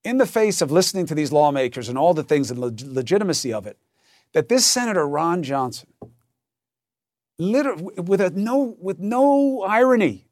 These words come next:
on his face, like he believes it, starts talking about how this wasn't what it looked like.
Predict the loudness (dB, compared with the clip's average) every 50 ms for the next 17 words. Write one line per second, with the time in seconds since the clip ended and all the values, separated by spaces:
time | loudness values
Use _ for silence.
0 | -4 -2 0 0 0 -2 -2 -4 -2 -2 -2 -2 -2 -2 0 0 0 2 0 0
1 | 2 2 2 4 4 4 4 4 4 4 0 -2 -4 -8 -12 _ _ _ _ _
2 | _ _ _ _ _ _ _ _ _ _ _ _ _ _ _ _ _ _ _ -8
3 | -6 -2 0 2 2 2 2 -2 -4 -4 0 2 2 2 2 0 -4 -4 -2 -2
4 | -2 -2 -2 -4 -4 -2 -2 -2 -2 -2 -4 -6 -8 -14 _ _ _ _ _ _
5 | _ _ _ _ _ _ _ _ _ -14 -12 -4 2 2 4 4 2 0 -2 -2
6 | 0 0 0 0 0 -4 -4 -2 0 0 0 0 -4 -6 -6 -6 -6 -8 -12 -18
7 | -18 -20 _